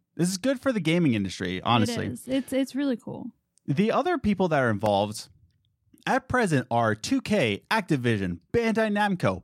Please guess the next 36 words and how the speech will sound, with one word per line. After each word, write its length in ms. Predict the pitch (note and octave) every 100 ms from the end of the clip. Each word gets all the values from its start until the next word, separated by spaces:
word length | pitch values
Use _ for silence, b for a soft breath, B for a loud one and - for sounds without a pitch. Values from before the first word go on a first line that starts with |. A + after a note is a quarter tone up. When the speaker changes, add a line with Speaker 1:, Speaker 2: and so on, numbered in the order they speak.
| -
Speaker 1:
Bethesda, 640 | A3 - B3+ G3+ B2 G2+ -
Blizzard, 540 | A#3 B3+ F3 G#2+ F2+
Bungie, 360 | B3 A#3 F3 A2
C 200 | - A#2+
D 100 | G#2+
Projekt 380 | - D#3 F#3 C4
Red, 260 | G3+ F#2+
Digital 300 | A2+ G2+ A#2
Extremes, 440 | C#3 - B3 D3+ - -
E 220 | G#3+ C4+
A, 240 | B3+ A2+ G2
Microsoft, 760 | A2 A2 C#3 B2 - E2 -
Sony, 560 | - - F4 A#3+ A2 F#2+
Square 460 | - - G#2 G#2 -
Enix, 380 | G3 D3+ G#2 - B B B B
uh, 240 | A2+ G#2+ - _ -
Enix, 320 | G#2+ A#2 -
Enix, 360 | - G#2+ B2+ -
whatever, 340 | F#2+ F#2+ C#3 D3+ B B
uh, 360 | A#2 A2 G2+ G2+
Private 360 | - B3+ D4+ D4+
Division, 500 | D4+ E4+ G#3+ G#2+ F#2
Riot 280 | G#2 G#2+ G#2+
Games, 300 | E3+ A2 -
Steam, 500 | - C4 B3 B2 G2
Warner 320 | A3 F#4+ F#4+
Brothers. 440 | C4 E4+ C#4 F#3+ -
Warner 240 | E4+ F#4
Brothers 340 | E4+ D#4 G3+ E3
are 40 |
gonna 180 | A3 C#4
show 220 | - D4
off 160 | C#4+ C4+
their 140 | D4
Superman 480 | C4+ E4+ F4 D4 A#3+
game, 360 | G3+ F#3 A#2